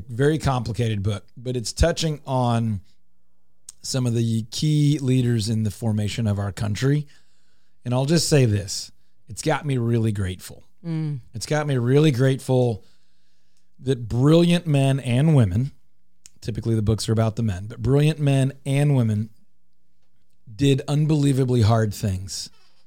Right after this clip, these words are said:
Speaker 1: um, and faced challenges that I just don't think current generations can even truly comprehend.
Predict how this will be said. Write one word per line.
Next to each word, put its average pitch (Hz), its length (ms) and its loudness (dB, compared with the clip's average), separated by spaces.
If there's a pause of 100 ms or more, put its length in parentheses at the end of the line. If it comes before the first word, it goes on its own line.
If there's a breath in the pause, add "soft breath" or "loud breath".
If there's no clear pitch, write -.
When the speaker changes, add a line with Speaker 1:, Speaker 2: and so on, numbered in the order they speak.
(760)
Speaker 1:
um, 113 640 0
and 123 180 -2
faced 147 360 0
challenges 135 800 0
that 120 360 2 (500)
I 127 100 -4
just 135 580 2
don't 131 320 -2
think 123 580 -4 (1000)
current 131 320 -4
generations 113 600 2
can 120 160 0
even 113 240 0
truly 113 320 0
comprehend. 98 760 -2